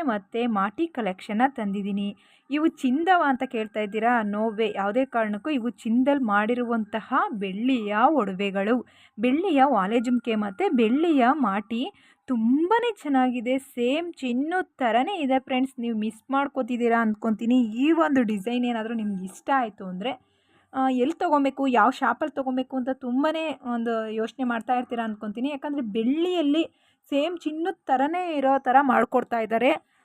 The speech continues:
ಧನಲಕ್ಷ್ಮಿ ಜ್ಯುವೆಲರ್ಸ್ ಅವರು, ಮಳವಳ್ಳಿ. So ಅಡ್ರೆಸ್ಸು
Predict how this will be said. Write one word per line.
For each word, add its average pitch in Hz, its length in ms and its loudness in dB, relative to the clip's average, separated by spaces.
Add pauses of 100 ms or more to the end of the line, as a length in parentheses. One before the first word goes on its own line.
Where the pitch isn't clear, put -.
(120)
ಧನಲಕ್ಷ್ಮಿ 269 680 -4 (120)
ಜ್ಯುವೆಲರ್ಸ್ 247 400 0
ಅವರು, 233 220 -2 (180)
ಮಳವಳ್ಳಿ. 233 460 -2 (260)
So 233 180 -6
ಅಡ್ರೆಸ್ಸು 220 500 -2